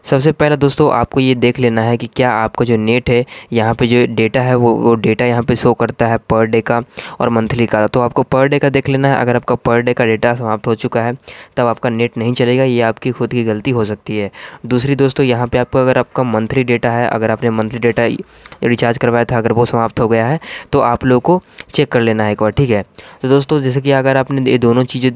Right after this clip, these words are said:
चेक कर लिए है और फिर भी आपका डेटा है और फिर भी नेट नहीं चल रहा है, तो मैं आपको बताने वाला हूँ कि आपको ये प्रॉब्लम को कैसे ठीक करना है। तो दोस्तों चलिए अब मैं बताता हूँ एक और गलती आप लोगों से हो सकती है, ठीक है, जिसकी वजह से आपका नेट तो on होगा लेकिन आपका जो है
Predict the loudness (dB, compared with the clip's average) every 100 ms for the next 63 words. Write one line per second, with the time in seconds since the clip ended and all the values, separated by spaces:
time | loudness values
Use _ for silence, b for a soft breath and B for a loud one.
0 | -4 -2 -2 0 0 2 4 4 2 2
1 | 0 0 2 0 0 0 0 0 -2 0
2 | 0 0 -4 B B -2 0 2 2 0
3 | 0 -2 0 0 0 0 -2 -2 -2 0
4 | -2 0 0 0 0 0 -2 -6 B B
5 | -2 0 0 2 2 0 0 0 -2 _
6 | -4 -4 -2 -4 -4 -2 -2 -2 -4 -8
7 | -16 -6 -2 0 0 -2 B B -4 0
8 | -2 -2 -4 -2 0 0 0 0 0 -2
9 | 0 0 2 0 0 0 0 0 0 0
10 | 0 0 -2 -2 -2 -2 B B -4 -2
11 | 0 0 2 2 2 2 0 0 0 0
12 | 0 0 2 0 0 0 0 0 0 0
13 | -2 0 2 2 2